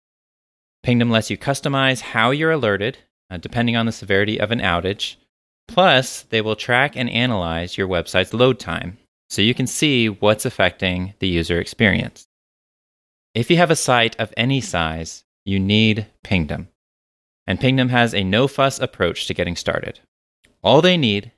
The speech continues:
is the U R L that you want to monitor, and they will take care of the rest. So go to pingdom dot com slash relay F M right now for a fourteen-day free trial with no credit card required.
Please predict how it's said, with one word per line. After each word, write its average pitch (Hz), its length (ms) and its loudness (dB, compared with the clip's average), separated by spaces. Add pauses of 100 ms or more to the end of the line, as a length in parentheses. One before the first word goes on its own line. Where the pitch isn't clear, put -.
(380)
is 104 160 -6
the 98 100 0
U 104 280 0
R 135 180 2
L 95 340 2
that - 120 -4
you 92 160 -4
want 90 400 -4
to - 80 -6
monitor, 87 600 -2 (560)
and 85 140 -2
they 98 180 4
will 104 140 2
take - 240 -2
care 87 300 2
of 85 280 -2
the 85 120 -4
rest. - 480 -6 (920)
So 98 60 -2
go 117 160 4
to 110 100 4
pingdom 139 480 -2
dot 120 260 -2
com 98 460 -4
slash 95 540 -2
relay 107 440 -2
F 139 200 -4
M 85 440 -4
right 98 220 0
now 85 380 -4 (440)
for 101 80 2
a 87 80 4
fourteen-day 127 880 0
free 120 320 -4
trial 82 560 -2 (140)
with 98 160 -6
no 107 260 2
credit 101 340 0
card 85 240 0
required. 85 580 -4